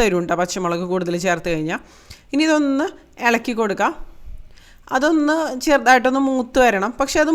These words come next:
മൊരിഞ്ഞു പോകണ്ട കേട്ടോ. മൊരിഞ്ഞു പോയി കഴിഞ്ഞാൽ ആ ഒരു ടേസ്റ്റിലൊക്കെ വ്യത്യാസം വരും. ആ ഒരു പച്ചമണം ഒന്ന് മാറി വന്നാൽ തന്നെ മതി കേട്ടോ. കണ്ടോ, ഈ ഒരു രീതിയിൽ വന്നാൽ മതി.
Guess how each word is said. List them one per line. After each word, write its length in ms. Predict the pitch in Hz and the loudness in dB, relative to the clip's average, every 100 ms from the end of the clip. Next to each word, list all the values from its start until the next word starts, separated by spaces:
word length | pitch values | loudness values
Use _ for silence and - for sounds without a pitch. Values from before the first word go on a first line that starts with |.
| 311 | 4
മൊരിഞ്ഞു 340 | 302 302 330 311 | 4 4 4 4
പോകണ്ട 220 | 220 175 | 2 2
കേട്ടോ. 140 | 170 180 | -2 -2
മൊരിഞ്ഞു 220 | 202 240 254 | -2 0 0
പോയി 120 | 262 | 0
കഴിഞ്ഞാൽ 220 | 247 240 233 | -2 0 0
ആ 40 | |
ഒരു 60 | 233 247 | 0 -2
ടേസ്റ്റിലൊക്കെ 440 | 233 - 214 220 | -4 -2 -2 -2
വ്യത്യാസം 340 | 226 220 196 196 | 0 0 0 -2
വരും. 180 | 180 208 - _ _ _ - - - | -4 -4 -8 _ _ _ -20 -20 -4
ആ 80 | 254 | -2
ഒരു 80 | 294 | 2
പച്ചമണം 380 | 294 294 269 262 | 2 4 2 2
ഒന്ന് 140 | 262 277 - 302 | 2 -2 -4 0
മാറി 240 | 254 226 208 | 4 6 4
വന്നാൽ 280 | 214 196 175 156 - | 0 0 -2 -4 -4
തന്നെ 160 | 196 180 175 | -2 -2 -2
മതി 160 | 160 147 | -4 -6
കേട്ടോ. 160 | 156 156 - - - 226 | -8 -10 -18 -20 -8 -4
കണ്ടോ, 180 | 202 175 226 | -2 -2 0
ഈ 40 | 285 | 2
ഒരു 100 | 311 | 4
രീതിയിൽ 300 | 320 254 226 233 - - 254 | 2 2 0 -2 -6 -6 -2
വന്നാൽ 260 | 220 214 214 | 0 0 0
മതി. 180 | 170 | -2